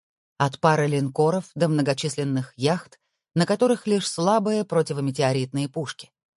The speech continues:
Помните эту сцену из фильма "Исход"? Так вот, где-то все так и было.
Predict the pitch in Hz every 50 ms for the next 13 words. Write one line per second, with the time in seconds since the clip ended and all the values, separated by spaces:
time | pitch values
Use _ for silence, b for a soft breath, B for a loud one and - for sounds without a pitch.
0 | _ _ _ _ _ _ _ _ _ _ _ _ _ _ - 190 202 240 262 247
1 | - 196 156 135 143 143 - - 156 139 131 139 131 131 131 - 131 127 123 123
2 | 123 123 131 - - - 76 - - _ _ _ _ _ _ _ _ _ _ _
3 | _ _ _ 202 196 - 190 190 226 262 262 _ - 214 190 214 165 190 196 190
4 | 240 240 - - 139 135 139 151 - - 185 156 135 110 98 - -